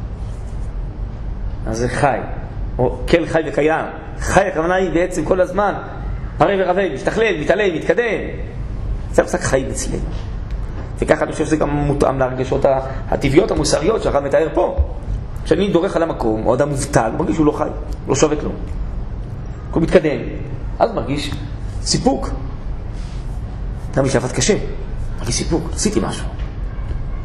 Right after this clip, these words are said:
התקדמתי. אבל כשהוא דורך על המקום, הוא, אה, סתם לא מרגיש שהוא חי. אז זה בדיוק הפוך. זה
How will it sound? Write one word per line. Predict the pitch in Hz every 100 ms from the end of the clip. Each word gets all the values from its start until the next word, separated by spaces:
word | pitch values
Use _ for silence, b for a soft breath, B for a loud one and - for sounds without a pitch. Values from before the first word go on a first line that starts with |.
| - - - - - - -
התקדמתי. | - 110 165 156 - - - - - - - - - - - - - - - - - - - - - - - - - - - - - - -
אבל | 123 127 117
כשהוא | 127 131 135 135 135 131
דורך | 147 160
על | 151
המקום, | 139 - 117 123
הוא, | 143 156 -
אה, | 117 - - - - - - - - - - - - - - - - -
סתם | - -
לא | 175
מרגיש | 202 208
שהוא | -
חי. | - 113 - - - - - - - - - - - - - - - - - - - - - - - - - - - -
אז | -
זה | 113
בדיוק | 117 131
הפוך. | - 349 - - - B B B - - - - - -
זה | 113 104 120